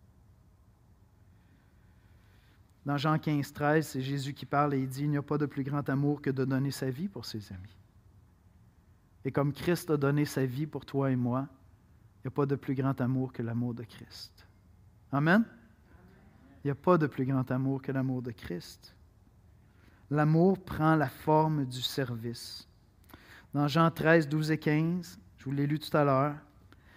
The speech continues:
Après qu'il leur eut lavé les pieds et qu'il eut pris ses vêtements, il se remit à table et leur dit,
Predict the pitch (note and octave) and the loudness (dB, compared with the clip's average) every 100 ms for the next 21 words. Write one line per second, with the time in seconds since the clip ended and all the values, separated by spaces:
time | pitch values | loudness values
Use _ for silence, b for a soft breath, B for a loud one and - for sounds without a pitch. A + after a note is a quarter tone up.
0 | b b C#3 D3 - D#3+ F#3+ F#3 E3 D#3 | b b -4 -4 0 6 6 6 4 6
1 | D#3 D#3 D#3+ F3 E3 F3 E3+ - - C#3+ | 6 6 8 8 8 6 6 2 -2 2
2 | D3 - C#3+ - D3+ D3+ - E3+ F#3+ - | 2 0 -4 -2 -2 -2 -2 2 2 4
3 | E3+ D#3+ D#3 C#3 C3 C3+ b b b b | 2 2 2 0 2 0 b b b b
4 | C3+ B2+ - C3+ D3 D3+ D3 C3+ C#3 C3+ | -4 -2 -2 0 2 2 2 2 2 4
5 | C#3 C3+ - - C#3 C3 A#2+ A#2+ - C3+ | 2 -2 -8 -2 0 0 -2 -8 -8 -8